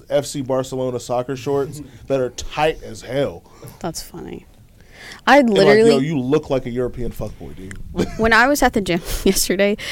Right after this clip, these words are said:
Speaker 2: there's this mixed guy, and his, like, beard was white. And he's just walking around.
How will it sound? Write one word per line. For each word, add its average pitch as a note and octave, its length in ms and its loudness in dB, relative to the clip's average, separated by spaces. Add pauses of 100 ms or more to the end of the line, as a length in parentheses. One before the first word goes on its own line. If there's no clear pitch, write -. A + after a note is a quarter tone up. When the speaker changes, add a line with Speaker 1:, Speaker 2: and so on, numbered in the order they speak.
(180)
Speaker 2:
there's G3+ 200 6
this G3 180 4
mixed F#3 300 2
guy, G#3 320 4
and G#3 100 0
his, A3 280 2
like, F#3 400 -2 (1300)
beard F3+ 400 6
was - 220 -6
white. D3+ 320 -4 (800)
And F3+ 120 0
he's F#3+ 120 2
just G3+ 160 0
walking E3+ 520 0
around. E3 420 -4